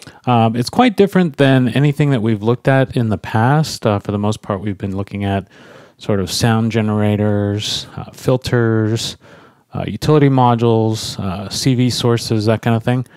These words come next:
Uh, this one kinda combines a couple of those modules and kinda meshes them into one module, known as the phase lock loop. Um, there's three very distinct sections of this module,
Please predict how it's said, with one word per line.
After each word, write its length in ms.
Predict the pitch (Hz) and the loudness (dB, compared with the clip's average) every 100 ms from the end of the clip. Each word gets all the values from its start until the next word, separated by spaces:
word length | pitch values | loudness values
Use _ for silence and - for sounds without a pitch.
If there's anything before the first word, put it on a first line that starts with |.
| - - - 113 | -20 -20 -8 0
Uh, 280 | 117 113 104 | 2 2 0
this 180 | 208 - | -4 -2
one 120 | 262 | 0
kinda 160 | 233 214 | 2 4
combines 840 | 190 151 151 160 160 151 - - - - | 2 2 2 2 2 0 -4 -6 -12 -16
a 60 | - | -8
couple 340 | - 247 196 | -4 -2 2
of 120 | 135 107 | 2 4
those 180 | 104 | 2
modules 480 | 107 101 101 110 123 | 0 -2 0 0 0
and 140 | 113 107 | -2 0
kinda 240 | 123 110 | 2 2
meshes 480 | 101 123 139 127 113 | 0 0 0 -2 0
them 240 | 113 104 | 0 0
into 320 | 104 113 110 | -4 -6 -4
one 360 | 98 98 117 120 | -4 0 0 2
module, 600 | 113 113 107 92 - - _ - - - - | 2 2 0 -2 -8 -14 _ -20 -20 -20 -4
known 340 | 104 110 117 | 0 0 0
as 200 | 104 101 | -4 -6
the 80 | 90 | -10
phase 340 | - 101 98 - | -8 -6 -6 -4
lock 300 | 127 - 202 | -6 -4 -2
loop. 280 | 220 - - _ - - _ _ | -2 -6 -20 _ -20 -20 _ _
Um, 400 | 113 110 104 101 - _ - - - | 0 2 2 -4 -12 _ -18 -8 0
there's 240 | 139 - | 0 0
three 280 | - 196 220 | 2 4 4
very 260 | 190 185 | 4 4
distinct 540 | 156 135 - 160 160 - | 4 0 0 -2 -2 -4
sections 840 | - 139 165 - 151 120 113 - | -2 -2 -2 0 2 2 0 0
of 180 | 127 113 | 0 2
this 240 | 110 - | 2 2
module, 540 | 110 104 95 110 160 | 0 0 0 0 -2